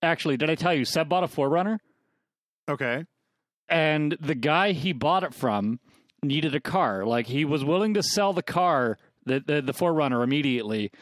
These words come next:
Speaker 1: but he needed a car. And so Seb's like, "I've got a car."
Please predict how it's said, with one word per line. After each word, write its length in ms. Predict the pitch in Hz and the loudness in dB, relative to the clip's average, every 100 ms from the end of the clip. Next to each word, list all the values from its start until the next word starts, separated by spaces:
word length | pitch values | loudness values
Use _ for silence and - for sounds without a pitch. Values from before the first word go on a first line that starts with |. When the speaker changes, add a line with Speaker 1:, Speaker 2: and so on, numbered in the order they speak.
| - - _ | -20 -20 _
Speaker 1:
but 100 | 139 | -4
he 60 | 135 | 0
needed 240 | 151 170 | 0 0
a 60 | 139 | -2
car. 480 | - 147 147 107 90 - _ _ _ _ _ _ _ _ | -2 0 0 0 -4 -16 _ _ _ _ _ _ _ _
And 100 | 139 | -6
so 100 | 151 | -2
Seb's 280 | 139 165 127 | 0 0 0
like, 360 | 151 127 - - _ _ _ _ _ _ _ _ _ | 0 0 -4 -16 _ _ _ _ _ _ _ _ _
"I've 120 | 120 | -2
got 120 | 175 | 0
a 40 | 139 | -4
car." 520 | - 95 87 - 127 | -4 -6 -6 -8 -8